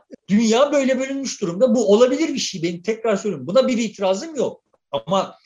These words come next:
yaşadığınız şartların karşılığı olarak bu, bu sisteme herhangi bir buna muadil bir katma değer üretebilmiş değilsiniz. Tırışkadan bir takım işleriniz var. Tam tırışkadan işler yani bunlar.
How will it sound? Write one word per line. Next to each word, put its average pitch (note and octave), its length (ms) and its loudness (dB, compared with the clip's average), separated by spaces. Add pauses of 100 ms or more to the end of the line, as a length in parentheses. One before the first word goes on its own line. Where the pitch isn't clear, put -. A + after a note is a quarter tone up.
(360)
yaşadığınız G#3 1040 4 (340)
şartların - 1600 0
karşılığı F3+ 480 4
olarak G#3 440 4
bu, G3 460 0
bu B3+ 60 0
sisteme G#3 680 -2 (100)
herhangi G#3+ 500 0
bir - 260 -4 (540)
buna G#3+ 220 0
muadil F#3+ 480 0
bir F3+ 100 -8
katma F#3+ 360 -2
değer F#3 180 0
üretebilmiş F#3+ 580 -6
değilsiniz. F#3 460 -10
Tırışkadan F#3+ 560 2
bir F3+ 60 -6
takım G#3 260 0
işleriniz G#3 540 4
var. G#3+ 180 0 (760)
Tam A3+ 240 2
tırışkadan D#3+ 520 0
işler A#2+ 320 -8
yani G#2+ 300 -8
bunlar. F3 340 -6